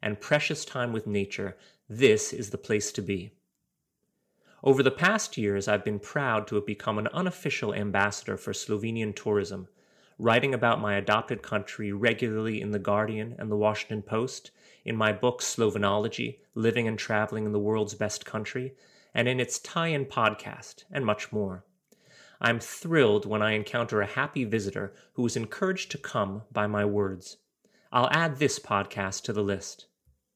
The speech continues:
Each episode will bring you to a new location in Slovenia. We'll introduce you both to the place and to some of the unique experiences you can enjoy here, as well as speaking to some of the locals.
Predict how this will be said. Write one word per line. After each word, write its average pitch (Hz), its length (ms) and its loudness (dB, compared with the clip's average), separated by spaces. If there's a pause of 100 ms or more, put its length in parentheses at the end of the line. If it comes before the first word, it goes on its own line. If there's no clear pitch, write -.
(600)
Each 220 300 2
episode 107 500 2
will 104 160 2
bring 117 260 -2
you 131 100 0
to 117 200 -2
a 107 40 2
new 127 300 0
location 120 580 -2
in 113 140 -4
Slovenia. 101 600 -4 (720)
We'll 117 120 0
introduce 120 600 -2
you 113 100 0
both 120 380 0
to 165 100 -2
the 120 80 -2
place 123 560 0 (220)
and 147 140 0
to 170 80 0
some 160 200 0
of 143 140 -2
the 123 60 0
unique 123 420 -2
experiences 123 800 -2
you 107 100 -2
can 117 160 -6
enjoy 110 420 0
here, - 380 -8 (320)
as 127 180 2
well 185 200 4
as 175 100 0
speaking 123 400 -2
to 120 80 -4
some 110 220 0
of 101 80 2
the 107 40 4
locals. 101 580 0